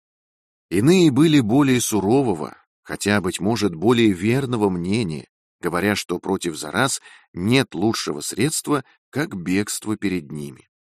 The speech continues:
Руководствуясь этим убеждением,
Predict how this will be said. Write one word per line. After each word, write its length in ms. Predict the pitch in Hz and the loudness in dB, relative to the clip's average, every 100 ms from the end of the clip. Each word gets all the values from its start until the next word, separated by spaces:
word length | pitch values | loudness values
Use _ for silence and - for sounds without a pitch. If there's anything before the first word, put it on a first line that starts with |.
| _ _ _ _ _ _ - | _ _ _ _ _ _ -4
Руководствуясь 960 | 101 110 113 143 - - 110 107 - - | -2 2 4 2 2 2 4 4 2 -2
этим 300 | 110 104 98 | -2 0 0
убеждением, 880 | 87 80 67 101 143 147 135 120 | -2 -4 -4 0 0 0 -2 -4